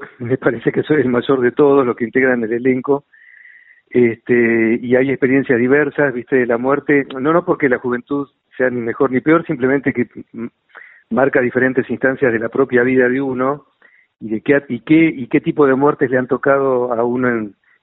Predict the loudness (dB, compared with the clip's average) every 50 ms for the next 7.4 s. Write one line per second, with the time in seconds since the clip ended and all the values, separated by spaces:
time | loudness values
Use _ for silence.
0 | _ -8 -4 0 2 2 2 4 4 4 4 4 2 2 0 0 0 2 2 2
1 | 2 0 -4 -8 -10 -4 -4 -2 0 2 0 0 0 -4 -8 -8 -4 -4 -4 -2
2 | -2 -4 -4 -6 -6 -8 -10 -14 _ _ _ _ _ _ _ _ -6 -4 -2 0
3 | 0 2 2 2 2 2 0 2 2 2 2 0 -2 -2 -4 -8 -10 _ _ _
4 | _ _ _ -20 -20 _ _ _ _ _ _ _ _ -6 -6 -6 -2 0 0 0
5 | 0 0 -2 0 2 4 4 6 4 4 2 0 0 0 2 0 -2 -2 -2 -2
6 | -2 -2 -2 -2 -4 0 0 0 0 2 2 0 0 -2 -4 -6 -6 -6 -2 0
7 | 0 0 0 -2 -4 -4 -4 -6